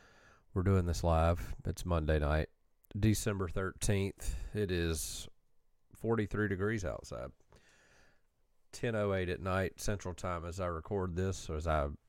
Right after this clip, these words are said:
live stream this. It's been a, uh, pretty eventful last few weeks. Haven't really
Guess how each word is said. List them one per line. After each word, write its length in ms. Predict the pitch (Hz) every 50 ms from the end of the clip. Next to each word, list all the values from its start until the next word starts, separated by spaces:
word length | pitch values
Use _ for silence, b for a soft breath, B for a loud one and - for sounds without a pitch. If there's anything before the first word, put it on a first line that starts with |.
| - -
live 320 | 85 82 82 85 85 80
stream 380 | - - - 87 82 82 82 85
this. 280 | 85 87 - - - - b b b b b b b b b b b b b b b b b b _ _ _ _ _ _ _ - - _ _ _ _ _ _ _ _ _ _ _ _ _ _ - -
It's 140 | - - -
been 200 | - 101 98 90
a, 220 | 90 87 87 87
uh, 360 | 82 80 78 76 73 71 73 73 B B B B B B B -
pretty 320 | - - 101 92 90 85 85
eventful 760 | 82 78 85 92 - - - - 92 85 85 85 80 78 78 B B B B B B B B b b b b b b b b b b b b b b b b b b - -
last 340 | 87 87 92 87 - -
few 460 | - - 95 90 90 90 87 87 85 82
weeks. 580 | 78 87 101 110 117 - - - - - - -
Haven't 300 | 92 95 90 95 87 82
really 300 | 90 95 95 92 90 85